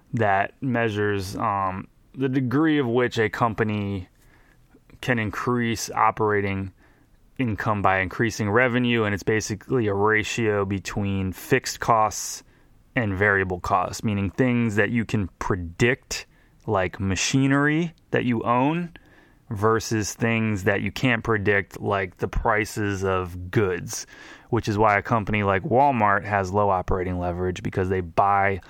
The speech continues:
all their goods in advance, and then based on the economy and the market in general, those goods, uh, what they can sell those goods for varies. Whereas a different type of business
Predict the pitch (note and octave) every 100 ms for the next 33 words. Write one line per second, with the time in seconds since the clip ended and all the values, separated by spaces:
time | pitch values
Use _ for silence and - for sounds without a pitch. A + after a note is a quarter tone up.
0 | - - A#2 G2+ F#2+ F#2+ G#2 G2+ G2 G2
1 | F#2 G#2+ C3+ C3+ C3 - - G#2+ G2+ G2
2 | F#2 G2 F2 G2 F#2 F2+ F#2 - - -
3 | - - C#3+ C3+ C3 B2 A#2+ A2+ G2 G2
4 | G#2 - F#2 F#2+ A2+ A2 G#2+ G#2 G2 -
5 | - - - - G#2+ G2+ F#2+ A2+ G#2+ F#2+
6 | F2+ - - - G#2 G#2+ A2+ G#2+ G2 -
7 | D3 C3+ A2+ G#2 G2 G2 F2+ - G2 F#2+
8 | F#2 - _ _ _ A#2 G#2 G#2 F#2 F#2
9 | F#2 - A2+ G#2 G2+ F#2+ F#2 - - -
10 | - - - A2+ E3 D#3 C3+ B2+ A#2 G#2+
11 | G2 G#2+ G2 G2+ G2 - -